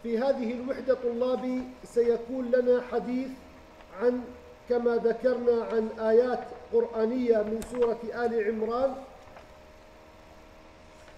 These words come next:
كما أنه سيكون لدينا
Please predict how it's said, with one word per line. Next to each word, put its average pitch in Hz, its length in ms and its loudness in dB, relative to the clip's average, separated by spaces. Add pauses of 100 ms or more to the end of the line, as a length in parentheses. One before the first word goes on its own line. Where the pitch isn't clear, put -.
(400)
كما 247 320 4
أنه 254 460 2
سيكون 226 520 4
لدينا 254 760 4